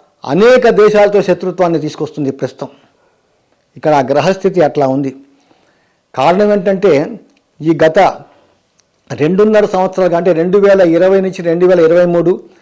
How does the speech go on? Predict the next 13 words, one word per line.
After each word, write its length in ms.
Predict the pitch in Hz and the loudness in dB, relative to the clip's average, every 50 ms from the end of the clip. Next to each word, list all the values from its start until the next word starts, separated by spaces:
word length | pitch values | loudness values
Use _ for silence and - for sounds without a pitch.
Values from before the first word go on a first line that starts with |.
| _ _ _ _ - | _ _ _ _ -8
రెండు 240 | - 135 156 180 196 | -4 -2 0 0 2
వేల 200 | 202 202 196 185 | 2 2 4 2
ఇరవై 340 | 165 160 170 180 185 208 208 | 2 2 2 4 4 4 4
మూడు 240 | 208 202 202 202 196 | 4 2 0 0 -2
నుంచి 200 | 196 190 196 190 | -4 -4 -4 -4
రెండు 280 | 170 175 175 175 180 | -2 -2 -2 -2 0
వేల 180 | 185 185 180 175 | 0 2 2 2
ఇరవై 460 | 165 160 160 160 175 175 185 180 180 170 160 160 | 2 2 2 2 2 4 4 4 4 4 2 2
ఐదు 240 | 175 156 160 160 - - - _ _ _ _ _ - | 2 2 0 -2 -4 -6 -16 _ _ _ _ _ -6
మార్చి 320 | 135 151 175 170 - 170 | -4 -2 -2 -2 -2 -2
ఇరవై 180 | 160 170 160 175 | 0 0 0 0
ఎనిమిది 200 | 175 175 170 151 | 0 0 0 0
దాకా 340 | 151 156 - - 151 185 | 0 0 0 0 -2 -4